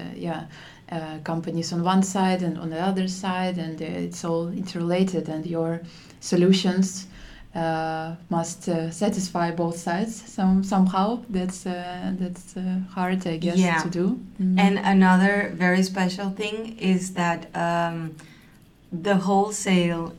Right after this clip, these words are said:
Speaker 2: setup is completely different from the, like, um, how do you call that?
Speaker 1: Retail.
Speaker 2: Like, yeah, exactly. Or, yeah, high street or whatever setup, right? Because, like, I wasn't aware about these, like,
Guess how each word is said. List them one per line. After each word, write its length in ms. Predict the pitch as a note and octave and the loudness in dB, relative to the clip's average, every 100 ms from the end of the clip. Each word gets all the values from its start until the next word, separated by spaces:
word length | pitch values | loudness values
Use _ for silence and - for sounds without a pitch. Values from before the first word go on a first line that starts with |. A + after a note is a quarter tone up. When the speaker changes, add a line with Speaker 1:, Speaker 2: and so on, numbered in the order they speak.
| - | -16
Speaker 2:
setup 720 | - F#3+ F#3 F#3 D#3+ E3 - | 0 2 2 -2 -4 -4 -4
is 160 | F3+ - | -4 -2
completely 600 | F#3 E3+ - F#3+ F#3 F3 | 0 -2 2 2 4 2
different 640 | F3 F3 - D#3+ E3 F#3+ F#3 | 0 -2 -4 -6 -2 -2 -2
from 340 | E3+ D#3+ D#3+ | 0 0 -2
the, 640 | E3 E3 D#3+ D#3 D#3 D#3 - - - - | -2 -2 -2 -2 -4 -6 -10 -18 -20 -10
like, 360 | - F3+ - - | -6 -6 -6 -8
um, 640 | F3 D#3+ D#3+ D#3 D#3 D3+ F#3 | -6 -6 -8 -10 -12 -14 -16
how 160 | - E3+ | -12 -12
do 100 | F#3 | -8
you 100 | F#3+ | -8
call 120 | F#3+ | -2
that? 80 | G3 | 2
Speaker 1:
Retail. 380 | G3+ F#3+ F3+ E3 | 4 2 -4 -4
Speaker 2:
Like, 300 | F3 E3 - - | -6 -8 -14 -4
yeah, 320 | F#3 G3+ E3 | 4 8 8
exactly. 640 | E3 E3 F3+ E3 - D#3 D3+ - - - - | 4 2 2 2 -2 -6 -8 -14 -20 -20 -12
Or, 400 | E3 D#3+ D#3+ E3 - | -8 -6 -8 -12 -8
yeah, 240 | F3+ D#3+ | -6 -6
high 240 | D#3+ E3+ | -4 -4
street 460 | D#3 - E3 D#3+ D#3+ | -4 -6 -4 -4 -6
or 320 | E3+ D#3 D#3 D3+ | -8 -8 -8 -12
whatever 560 | - E3 E3 E3 E3 D#3 | -4 0 2 0 -2 -4
setup, 460 | - E3 E3+ D#3+ | -6 -6 -4 -4
right? 200 | E3+ E3+ | -2 -2
Because, 380 | F3 F#3 F#3 - - - - - - - - _ - | 0 0 0 -2 -10 -20 -20 -20 -20 -20 -20 _ -2
like, 240 | F3 F3 | 0 2
I 100 | D#3 | 0
wasn't 380 | E3+ F3 F3 F3+ | 0 0 2 2
aware 300 | F3 F3 E3+ | 2 0 -2
about 340 | E3 E3+ E3 - - - | -2 -4 -4 -8 -18 -10
these, 300 | F#3+ E3 E3 | -6 -6 -6
like, 240 | E3 D#3 | -8 -8